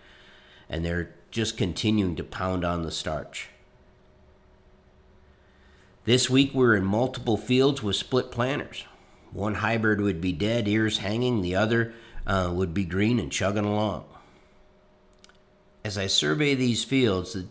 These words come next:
difference is in the amount of disease evident. Some hybrids are doing a definitely better job with the different diseases, especially southern rust. But the biggest factor is tar spot.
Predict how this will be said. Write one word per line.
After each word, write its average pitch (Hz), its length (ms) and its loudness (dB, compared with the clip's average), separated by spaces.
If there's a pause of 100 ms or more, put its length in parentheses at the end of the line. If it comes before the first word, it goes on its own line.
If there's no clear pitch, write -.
(260)
difference 143 560 0
is 98 200 -2
in 98 140 -2
the 95 120 0
amount 104 380 0
of 127 140 -2
disease 101 460 -2 (100)
evident. 98 560 -4
Some 101 260 -4
hybrids 101 380 -4
are 87 80 -4
doing 87 380 -4
a 82 160 -6 (160)
definitely 120 400 -4
better 98 340 -2
job 90 640 -2 (180)
with 92 180 -6
the 98 60 -4
different 90 440 -2
diseases, 90 640 -4 (100)
especially - 420 -6
southern 98 480 -4
rust. - 380 -10 (2250)
But - 180 -2
the 87 60 -2
biggest 127 480 2
factor 92 440 0
is 98 100 -4
tar 113 260 2
spot. - 400 -6